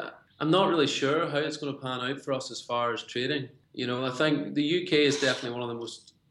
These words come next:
for us, we're in the U K, obviously, are one of the most conforming countries to Europe, and, and I just can't see them being as stringent on the deals that are gonna have to be made, 'cause I know there's more trade agreements to be arranged in different, say, in-,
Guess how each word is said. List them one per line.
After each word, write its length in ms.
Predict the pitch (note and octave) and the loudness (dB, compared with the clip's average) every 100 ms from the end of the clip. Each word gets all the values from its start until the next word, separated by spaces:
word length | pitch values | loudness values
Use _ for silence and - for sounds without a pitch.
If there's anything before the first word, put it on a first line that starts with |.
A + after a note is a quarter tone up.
| - | -20
for 160 | - B2 | -8 -4
us, 220 | B2 - | -4 -2
we're 100 | A#2 | -2
in 320 | A#2 A2+ A2 | -2 -4 -8
the 80 | A#2+ | -4
U 180 | A#2 A2+ | -4 0
K, 120 | B2+ | 2
obviously, 480 | C3 C#3 C#3 C3 A#2+ | 4 2 0 0 2
are 160 | A#2 A#2 | 0 0
one 180 | B2+ | -2
of 60 | B2 | -2
the 80 | A#2+ | -2
most 240 | A#2+ - | -4 -4
conforming 720 | A#2+ A2 B2 A#2+ C#3 B2+ A#2 - _ _ _ | -6 -6 -2 2 4 2 0 -6 _ _ _
countries 500 | - C3+ C3 B2 B2+ - | -2 0 2 0 -2 0
to 120 | C3+ | 4
Europe, 420 | C#3+ D#3+ D3 - | 6 6 6 4
and, 120 | B2 | -2
and 200 | - C3+ | -4 -4
I 40 | C#3 | 0
just 260 | F3+ - | 0 0
can't 180 | D#3+ C#3 | 0 2
see 200 | - C#3+ | 2 2
them 180 | C3 A2+ | 0 0
being 360 | B2+ B2 A#2+ - - - _ B2 | -2 -2 -6 -12 -20 -20 _ 2
as 640 | B2+ C#3 C#3+ - - - _ - | 4 4 2 -2 -4 -8 _ -14
stringent 640 | - C#3 C3+ D#3 D#3+ - - | -6 0 0 2 0 -2 -2
on 380 | C#3 C#3 C3+ B2 | 2 4 4 2
the 80 | A#2+ | 2
deals 440 | B2+ C3 C#3+ - | 2 2 2 0
that 140 | A2+ | 0
are 80 | - | 0
gonna 200 | B2 A#2+ | -2 -2
have 180 | A#2+ A#2 | -2 -4
to 80 | A#2+ | -4
be 100 | A2 | -2
made, 320 | B2 C#3 C#3 | 0 0 -2
'cause 120 | A#2 | -6
I 40 | B2 | -4
know 100 | C3 | -4
there's 180 | B2 | -4
more 160 | B2+ A#2 | -2 -2
trade 260 | - B2+ B2+ | 0 2 2
agreements 420 | C3 C3 C3 - | 2 2 0 -6
to 100 | - | -4
be 100 | A2+ | 0
arranged 440 | A2 A#2+ B2 - | 2 2 0 -4
in 60 | A#2 | -4
different, 300 | A#2+ - - | -4 -6 -6
say, 220 | B2 A#2 - | -2 0 0
in-, 220 | C#3+ | 0